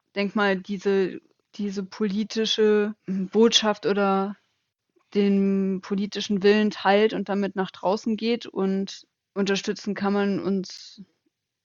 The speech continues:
auch über quasi Spenden, also nicht nur finanzielle, sondern auch von beispielsweise Kaffeemaschinen oder Kaffee und Sachen, die wir halt dort brauchen. Und erreichen kann man uns über die E-Mail-Adresse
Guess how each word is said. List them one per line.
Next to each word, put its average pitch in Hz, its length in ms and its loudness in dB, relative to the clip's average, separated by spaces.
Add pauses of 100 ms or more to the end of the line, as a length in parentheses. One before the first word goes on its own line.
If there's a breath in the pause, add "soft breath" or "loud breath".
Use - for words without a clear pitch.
(220)
auch 196 280 4
über 190 440 0
quasi 185 680 -2 (300)
Spenden, 226 840 0 (440)
also 190 240 -4
nicht 196 280 -4
nur 190 140 -4
finanzielle, 190 600 -4
sondern 180 340 -4
auch - 240 -6
von 180 300 -6
beispielsweise 180 800 -6
Kaffeemaschinen 190 840 -6
oder 180 480 -4
Kaffee 196 420 -4
und 185 400 -4 (460 loud breath)
Sachen, 190 340 2
die 185 140 -4
wir 190 160 2
halt 185 200 -2
dort 170 200 -2
brauchen. 214 600 0 (220)
Und 202 180 0
erreichen 202 540 2
kann 240 200 -2
man 233 160 0
uns 254 420 -4
über 202 380 -4
die 185 220 -10 (200)
E-Mail-Adresse 220 1400 -2